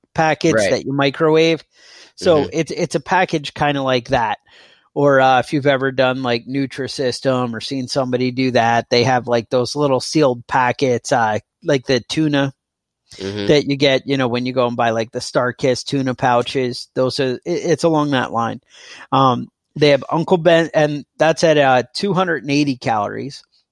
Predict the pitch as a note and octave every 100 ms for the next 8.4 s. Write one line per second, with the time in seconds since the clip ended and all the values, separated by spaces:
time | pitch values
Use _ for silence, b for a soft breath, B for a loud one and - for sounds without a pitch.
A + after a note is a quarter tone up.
0 | _ - F3+ F#3 F#3 D3 D#3 D#3+ D3+ -
1 | C#3+ C#3+ - - E3+ E3 C3 A2+ A2+ -
2 | _ _ _ _ _ _ F3 E3+ C#3+ D3+
3 | C#3 - - E3 E3 B2 - A2 F#2+ F#2
4 | A#2 - b b b b b - E3 D3+
5 | B2+ _ - D#3 E3+ F3 F3 G#3+ A#3 F#3
6 | D3 E3 E3 C#3 C#3+ D#3 D3+ - B2+ A#2+
7 | - - D3+ C#3 C#3+ C3+ C3 A#2+ - C#3+
8 | C3 A#2+ A2+ A#2